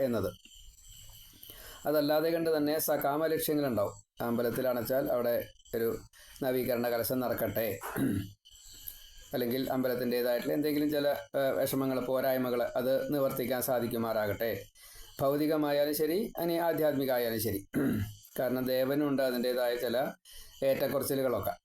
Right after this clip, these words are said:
അപ്പോൾ അതൊക്കെ നടക്കാം. അപ്പോൾ ദേവന് പോലും അതുണ്ടെങ്കിൽ പിന്നെ നമ്മുടെ കാര്യത്തിൽ പറയാമല്ലോ, നമുക്കും അതൊക്കെ ഉണ്ടാവും. അപ്പം ഇങ്ങനെ എല്ലാവർക്കും, ആ, ഈ ഈശ്വര പ്രാർത്ഥനയ്ക്ക് ഗുരു നേതൃത്വം കൊടുക്കുക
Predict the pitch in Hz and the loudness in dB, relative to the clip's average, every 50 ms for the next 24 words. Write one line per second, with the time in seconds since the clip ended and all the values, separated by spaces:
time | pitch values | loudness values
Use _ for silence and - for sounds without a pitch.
0 | - - 147 143 139 147 143 143 160 156 147 135 131 - - 131 - - - - | -10 -6 -2 0 0 0 0 0 0 0 0 0 0 0 0 -2 -2 -4 -8 -8
1 | - - 135 120 104 107 107 - - - 175 170 147 143 139 139 143 151 156 165 | -4 -4 -2 -2 -2 -4 -8 -8 -6 -4 -2 0 0 2 2 2 2 2 0 0
2 | 156 165 170 170 175 190 196 180 156 151 165 147 139 139 139 135 131 131 131 131 | 0 2 2 2 2 2 2 0 0 0 2 2 2 2 2 0 0 0 0 0
3 | 131 151 151 151 156 151 151 151 156 151 151 147 139 143 147 147 147 147 139 143 | 0 0 0 0 0 0 2 2 2 2 2 2 2 0 -2 0 0 0 2 2
4 | 139 139 135 131 131 123 - - - - 139 135 123 - 139 135 131 127 123 120 | 2 2 2 2 0 0 -2 -4 -6 -4 -2 -2 0 0 0 0 2 0 0 0
5 | 127 143 170 - 131 104 98 92 - - - - - - - - - - - - | 0 0 0 0 0 0 0 0 -2 -6 -12 -20 -20 -20 -20 -20 -20 -20 -20 -20
6 | - - - - - - - - 147 143 147 147 156 160 165 165 175 - - _ | -20 -20 -20 -20 -20 -10 -4 -2 0 2 2 2 2 2 0 0 -2 -6 -10 _
7 | - - - - 147 139 139 143 151 156 165 170 165 160 - 147 143 147 160 - | -14 -8 -4 -2 0 0 2 4 4 4 4 4 2 2 2 2 2 2 2 0
8 | - - - - 151 143 139 131 - - - - 139 131 123 120 120 117 113 107 | -4 -6 -6 -2 -2 0 0 0 -2 -4 -4 -4 -2 -2 0 0 0 -2 -2 -2
9 | 104 104 - - - - - - - _ - - - 143 151 156 160 160 165 160 | -4 -6 -12 -18 -20 -20 -20 -20 -20 _ -10 -4 -2 0 2 2 2 0 0 -2
10 | 160 165 - _ _ _ - - - - - - - - - - - - - - | -4 -8 -14 _ _ _ -20 -20 -20 -20 -20 -20 -20 -20 -20 -20 -20 -20 -20 -20
11 | - - - - - - - 147 151 147 147 - 170 170 180 180 170 160 156 156 | -20 -20 -20 -20 -20 -8 -2 0 2 2 2 2 2 2 2 2 2 4 4 4
12 | 147 139 151 147 147 143 143 147 156 156 160 143 143 143 131 135 139 139 147 156 | 2 2 2 2 2 2 2 2 2 4 4 2 2 2 2 4 4 4 4 2
13 | 156 156 156 - - - - - - - - - - - - - - - - - | 2 2 0 -4 -6 -14 -20 -20 -20 -20 -20 -20 -20 -20 -20 -20 -20 -20 -20 -20
14 | - - - - 143 143 147 151 156 156 175 180 180 180 190 185 180 170 151 156 | -20 -10 -4 -2 0 2 2 2 2 2 0 0 0 2 2 2 2 2 2 2
15 | 151 151 151 143 | 0 0 2 2